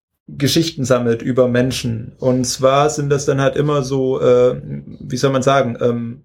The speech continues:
ganz normale Menschen eben. Also einfach so Alltagsgeschichten, die, äh,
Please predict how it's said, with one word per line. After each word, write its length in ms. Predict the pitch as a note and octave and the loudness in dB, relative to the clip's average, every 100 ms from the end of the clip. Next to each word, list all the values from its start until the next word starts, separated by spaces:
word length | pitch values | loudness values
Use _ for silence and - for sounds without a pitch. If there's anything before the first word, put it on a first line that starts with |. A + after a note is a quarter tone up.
| - | -2
ganz 240 | C3+ C3+ | -2 0
normale 340 | C#3 B2+ B2+ B2+ | 0 4 4 2
Menschen 400 | C3+ C#3 - A#2+ | 0 -2 -6 -6
eben. 400 | B2+ A#2 A#2 A2+ | -4 -4 -6 -2
Also 260 | B2+ A2+ | -2 0
einfach 280 | C3+ B2+ C3+ | 0 0 0
so 200 | - B2+ | 2 0
Alltagsgeschichten, 1040 | C3+ C3+ C3 B2+ - C3 C#3+ C#3 - C#3+ - - - - _ | 2 2 0 -2 -2 -2 -2 -4 -8 -10 -10 -20 -20 -20 _
die, 300 | B2+ B2 B2 | 0 4 4
äh, 440 | B2 A#2+ A#2 A#2 | 4 4 4 2